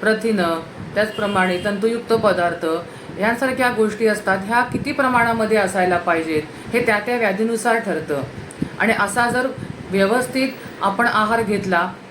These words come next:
तर आपल्या आजारांना हे बरं व्हायला, नियंत्रण मिळवायला मदतच होत असते. आपल्याला हा योग्य डाएट प्लॅन हा आपल्या त्या त्या व्याधीनुसार, प्रकृतीनुसार, वय, वजनानुसार हा, अ, ठरवावा लागतो.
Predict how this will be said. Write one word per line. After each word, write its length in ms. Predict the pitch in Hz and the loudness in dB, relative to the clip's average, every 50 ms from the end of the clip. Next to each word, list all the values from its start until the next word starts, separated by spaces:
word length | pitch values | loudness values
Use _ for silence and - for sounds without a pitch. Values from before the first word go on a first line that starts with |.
| - | -2
तर 100 | 220 247 | 0 2
आपल्या 360 | 240 - 214 208 - 240 240 | 2 2 0 0 0 2 2
आजारांना 680 | 233 214 202 190 214 214 220 220 208 202 185 180 202 226 214 - - - - - - | 2 2 2 2 2 2 2 2 2 2 2 2 0 -2 -4 -10 -16 -18 -16 -8 -4
हे 360 | 196 208 208 214 247 247 - - - | 0 2 2 2 2 0 -2 -2 0
बरं 260 | 185 202 214 233 240 | 2 4 4 4 2
व्हायला, 480 | 240 233 233 220 220 208 202 208 233 247 - - - - - | 2 2 2 2 2 2 2 2 0 -2 -6 -12 -16 -12 -4
नियंत्रण 460 | - 190 202 220 233 226 233 240 254 247 | -2 2 2 2 2 2 2 2 2 4
मिळवायला 580 | 226 214 208 202 208 208 208 214 214 233 254 - - - - - | 4 4 4 4 4 4 4 4 2 2 0 -2 -6 -12 -8 -4
मदतच 400 | 190 196 190 214 - 254 240 - | 0 2 2 2 2 2 0 0
होत 180 | 214 180 185 170 | -2 0 0 0
असते. 600 | 151 - - - 147 131 123 - - - - - - - - - - - - 156 - - - - | -2 -2 -2 -2 -2 -2 -4 -6 -10 -12 -12 -12 -12 -12 -12 -12 -10 -10 -10 -10 -10 -10 -6 -4
आपल्याला 560 | 185 190 190 208 247 262 262 233 202 190 208 220 - - - - - - | -4 -4 0 0 0 2 2 2 2 2 0 -2 -6 -12 -16 -16 -6 0
हा 160 | 214 233 233 | 2 2 2
योग्य 340 | 226 214 208 214 208 233 254 | 2 2 0 0 -2 -2 0
डाएट 380 | 226 240 214 208 220 214 - 220 | 2 2 2 2 0 -2 -4 -2
प्लॅन 300 | 220 208 190 196 220 220 - - - - - 214 | 0 0 0 0 -2 -4 -6 -10 -14 -6 -2 0
हा 60 | 226 | 2
आपल्या 560 | 226 220 220 226 233 240 233 233 247 233 - - | 2 2 0 0 0 2 2 2 2 0 0 -2
त्या 140 | 220 208 202 | -2 -2 0
त्या 180 | 196 247 247 | 0 -2 0
व्याधीनुसार, 640 | 233 226 208 190 190 220 226 220 208 - 220 196 208 | 2 2 2 2 2 2 2 0 0 0 0 0 0
प्रकृतीनुसार, 920 | 196 - 214 196 185 208 214 220 - 220 208 208 196 - - 202 196 196 196 190 | 0 -2 -2 -2 0 -2 -4 -2 0 0 2 0 0 0 2 2 2 2 0 2
वय, 240 | 185 196 208 220 | 2 4 4 4
वजनानुसार 720 | 220 202 202 185 180 196 196 202 202 190 190 - 190 185 196 214 - - - - - - | 4 2 2 2 2 0 0 0 0 -2 0 2 2 2 2 0 -4 -12 -16 -18 -6 -2
हा, 220 | 196 208 214 240 - - - - - - - | 0 2 2 2 0 -4 -10 -12 -14 -12 -6
अ, 200 | - 185 185 190 | -2 0 2 2
ठरवावा 480 | 185 185 220 214 202 190 190 185 180 165 | 2 2 0 2 4 4 4 4 4 2
लागतो. 460 | 151 147 143 - - 147 135 123 123 | 2 0 -2 -4 -6 -8 -8 -8 -8